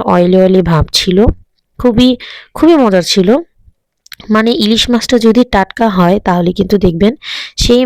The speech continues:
মাছটার স্বাদ গন্ধ এত ভালো হয়, আপনি যাই রান্না করেন না কেন সেটা কিন্তু অনেক ফ্লেভারফুল হয়। তো ভাই, আমার তো এখন এই ভিডিও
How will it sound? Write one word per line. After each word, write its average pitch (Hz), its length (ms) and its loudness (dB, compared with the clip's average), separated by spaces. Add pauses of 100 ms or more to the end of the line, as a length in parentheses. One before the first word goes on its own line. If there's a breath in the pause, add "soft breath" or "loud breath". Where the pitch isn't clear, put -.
মাছটার 202 420 -2
স্বাদ 190 260 -2 (120)
গন্ধ 175 280 0 (260)
এত 160 140 -6 (240)
ভালো 185 260 0 (180)
হয়, 180 260 0 (500 loud breath)
আপনি - 180 -2 (140)
যাই 190 240 2
রান্না 202 340 0
করেন 175 260 0
না 175 120 0
কেন 180 140 -2 (160)
সেটা 170 240 -6
কিন্তু 175 180 -6 (100)
অনেক 220 200 2
ফ্লেভারফুল 160 640 -2
হয়। 175 160 -14 (520 loud breath)
তো - 80 -4 (120)
ভাই, 214 140 2 (140)
আমার 190 280 0
তো - 40 2 (100)
এখন 202 260 0
এই 185 60 2 (100)
ভিডিও 190 240 2